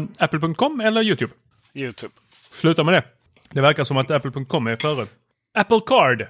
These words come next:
Speaker 1: Här kommer Apple Card. Marisa Robertson. "Alla älskar Apple Card", säger han. "Och det är den mest successful, eh, credit card launch." Han tyckte inte det var rättvist så som industrin räknade ut, eh,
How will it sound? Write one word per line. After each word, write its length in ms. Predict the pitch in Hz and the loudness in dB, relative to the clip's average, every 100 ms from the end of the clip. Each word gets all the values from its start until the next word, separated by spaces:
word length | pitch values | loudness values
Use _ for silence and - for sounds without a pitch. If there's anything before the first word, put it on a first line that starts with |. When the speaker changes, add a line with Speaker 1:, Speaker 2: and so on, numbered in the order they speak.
| _ - | _ 0
Speaker 1:
Här 260 | 277 285 | 4 4
kommer 340 | 214 262 226 226 | 4 2 4 2
Apple 240 | - 226 | 2 0
Card. 460 | - 240 147 120 113 | 4 4 4 0 -6
Marisa 640 | 151 196 202 208 - 208 | 0 0 0 -6 -2 0
Robertson. 540 | 208 233 175 - 117 101 _ _ _ _ | 2 2 0 -4 -6 -8 _ _ _ _
"Alla 400 | 156 180 180 180 | 2 4 4 2
älskar 480 | 185 190 185 - 151 | 2 0 0 0 0
Apple 200 | 139 151 | -2 -2
Card", 280 | 156 127 113 | 0 -2 -2
säger 200 | 127 107 | -2 -2
han. 160 | 107 - _ _ _ - | -4 -10 _ _ _ -6
"Och 220 | 175 139 | -2 2
det 80 | 143 | 4
är 80 | |
den 220 | 147 147 156 | 4 2 2
mest 260 | 170 - | 0 0
successful, 1040 | 160 147 - - 196 - - 156 147 170 165 | -4 -4 -8 -2 0 0 2 2 2 -2 -4
eh, 60 | |
credit 360 | 143 185 123 117 | 0 2 2 0
card 260 | 135 123 117 | 2 2 0
launch." 420 | 117 113 113 - _ _ _ _ | -4 -4 -8 -14 _ _ _ _
Han 160 | 127 120 | -4 0
tyckte 200 | 127 143 | 0 2
inte 120 | 139 | 2
det 80 | 127 | 2
var 100 | 120 | 2
rättvist 680 | 123 127 - - 117 107 | 0 0 -2 -8 -8 -4
så 120 | 147 127 | -2 -2
som 180 | 123 | -2
industrin 680 | 123 131 127 120 - 139 113 | -2 -2 -2 -2 -2 0 0
räknade 380 | 113 120 117 123 | 0 -2 -2 -2
ut, 340 | 123 117 120 120 | 0 -2 -4 -2
eh, 200 | 110 | -2